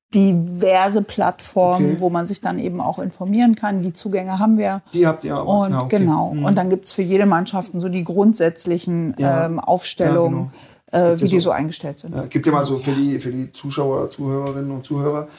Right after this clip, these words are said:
Speaker 2: ähm, zum Beispiel gibt's dann diese Plattform, wo dann
Speaker 1: Mhm.
Speaker 2: alle Spiele sind, wo alle Szenen schon geschnitten
Speaker 1: Genau.
Speaker 2: sind. Ist eigentlich echt ganz cool. Also dann hundertfünfzig Länder, das haben wir halt auch. Also ich
Speaker 1: Mhm.
Speaker 2: war ja dann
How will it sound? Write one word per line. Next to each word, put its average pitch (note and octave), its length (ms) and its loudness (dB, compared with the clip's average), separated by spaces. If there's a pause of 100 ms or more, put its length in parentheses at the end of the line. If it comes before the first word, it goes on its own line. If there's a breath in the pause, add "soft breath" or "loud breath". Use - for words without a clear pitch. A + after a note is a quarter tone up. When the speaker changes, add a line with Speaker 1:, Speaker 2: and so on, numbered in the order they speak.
(340 loud breath)
Speaker 2:
ähm, C3 320 0 (220)
zum - 200 -4
Beispiel C3 280 -2
gibt's D3+ 140 -4
dann D3 80 2
diese C3+ 160 -2
Plattform, C#3+ 500 -2
wo C3+ 60 -2
dann C3+ 100 4
Speaker 1:
Mhm. - 60 2
Speaker 2:
alle A3+ 120 0
Spiele D3+ 300 -2
sind, C#3 180 -4
wo C3+ 60 -4
alle C3+ 220 -2
Szenen D#3 260 -2
schon C#3+ 180 -4
geschnitten D3 360 -4
Speaker 1:
Genau. C#3 120 0
Speaker 2:
sind. C#3+ 220 0 (320 loud breath)
Ist C#3 140 -8
eigentlich C3+ 240 -4
echt - 120 -8
ganz C3 200 -6 (100)
cool. D3 140 0
Also B2+ 160 -4
dann B2+ 260 -6
hundertfünfzig C#3 540 -6
Länder, D3+ 320 -2
das - 120 -6
haben C3 140 -6
wir C#3+ 140 -4
halt C3 160 -6
auch. D3+ 260 -4
Also C3+ 160 -2
ich G3+ 80 4
Speaker 1:
Mhm. E3+ 60 -12
Speaker 2:
war C#3+ 100 0
ja C#3+ 80 -2
dann C3+ 240 -6